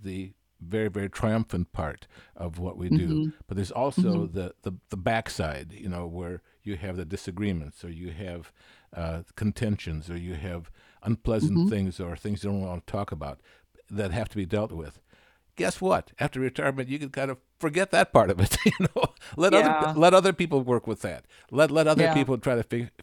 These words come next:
Speaker 1: figure things out. And you w-, work with the th-, with the aspects that you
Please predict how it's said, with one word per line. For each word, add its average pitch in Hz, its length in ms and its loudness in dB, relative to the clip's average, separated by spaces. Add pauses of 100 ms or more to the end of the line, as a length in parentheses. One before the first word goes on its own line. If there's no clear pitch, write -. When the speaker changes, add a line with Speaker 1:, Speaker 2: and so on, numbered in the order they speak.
(100)
Speaker 1:
figure 113 280 0
things 104 320 0
out. 90 220 -2 (360)
And 107 420 -2 (380)
you 113 160 0
w-, 113 280 -2
work 123 240 4
with 147 120 0
the 135 80 -4
th-, - 240 -6
with 123 160 -4
the - 140 -8
aspects 107 520 -6
that 98 240 -6
you 104 180 -2